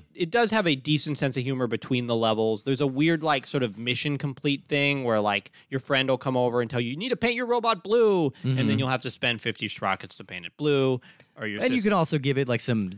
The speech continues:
Speaker 1: actual upgrades, like a, a stronger drill to get through different blocks
Speaker 2: Mm-hmm.
Speaker 1: or, like, uh, wheels to do minecart levels,
Speaker 2: Yeah.
Speaker 1: which Ailish got very excited when we saw there were minecart levels.
Speaker 2: Yeah, we were two out of two on minecart levels
Speaker 1: Two out of
Speaker 2: in
Speaker 1: two on
Speaker 2: the year.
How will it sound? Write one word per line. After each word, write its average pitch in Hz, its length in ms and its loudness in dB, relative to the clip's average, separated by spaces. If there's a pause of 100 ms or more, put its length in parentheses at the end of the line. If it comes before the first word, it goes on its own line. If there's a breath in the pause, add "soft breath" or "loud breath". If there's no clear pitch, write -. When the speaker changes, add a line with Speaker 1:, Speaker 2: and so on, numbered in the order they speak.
(120)
Speaker 1:
actual 110 420 2
upgrades, 90 540 0
like 92 160 0
a, 95 180 0
a 92 60 -4
stronger 104 400 0
drill 98 480 2
to 98 60 -2
get 92 180 -4
through 95 120 -2
different 92 300 -4
blocks 87 400 0
Speaker 2:
Mm-hmm. 92 80 -4
Speaker 1:
or, 90 40 -2
like, 85 280 0
uh, 87 140 0
wheels 95 420 0
to - 80 -2
do 90 160 0
minecart 87 640 0
levels, 85 360 -2
Speaker 2:
Yeah. 196 100 -8
Speaker 1:
which 98 180 -4
Ailish 147 340 0
got 127 140 -4
very 120 160 0
excited 104 400 2
when 95 140 -4
we 98 60 -4
saw 95 180 -2
there 90 140 -6
were 90 40 -8
minecart 87 500 -10
levels. 80 180 -14
Speaker 2:
Yeah, 254 120 4
we 196 120 2
were 180 60 4
two - 220 0
out 269 100 2
of 202 80 -4
two 359 200 4
on 381 160 4
minecart 127 380 -2
levels 117 180 -6
Speaker 1:
Two 202 100 4
out 233 40 4
of 247 100 2
Speaker 2:
in - 0 -
Speaker 1:
two 233 120 2
on 240 60 2
Speaker 2:
the 226 120 4
year. 254 40 -4